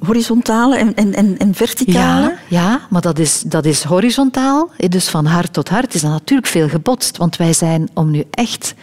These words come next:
Speaker 2: te zeggen hoe anders mensen kunnen zijn, wij zijn zo passioneel verliefd geworden omdat dat totaal het andere was. <laughs> Ja, dus je zoekt echt die polariteit op om die passie te voelen.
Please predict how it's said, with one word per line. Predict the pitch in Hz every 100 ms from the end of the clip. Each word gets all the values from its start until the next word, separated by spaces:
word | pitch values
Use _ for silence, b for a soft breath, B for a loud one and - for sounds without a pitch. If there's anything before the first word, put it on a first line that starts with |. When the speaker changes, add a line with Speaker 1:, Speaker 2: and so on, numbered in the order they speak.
| B B
Speaker 2:
te | -
zeggen | 156 170 151
hoe | 143 156 -
anders | 208 220 165 -
mensen | 160 156 160
kunnen | - 143 147
zijn, | 180 196
wij | 160 143
zijn | 147 143
zo | 202
passioneel | 208 175 - - 156 151
verliefd | 151 160 190 -
geworden | - 180 165
omdat | 165 151 147
dat | - -
totaal | 156 - - 180 170
het | 151
andere | 160 151 143 147
was. | 156 135 - -
<laughs> | - - - - - - - - -
Ja, | 180 202 147 165
dus | 156
je | -
zoekt | 147 135 - - -
echt | 190 - - -
die | 147 -
polariteit | 285 269 202 165 - 220 226 -
op | 240 - - B B B B B B B
om | 180
die | 151 139
passie | 269 277 - -
te | 139
voelen. | 123 135 131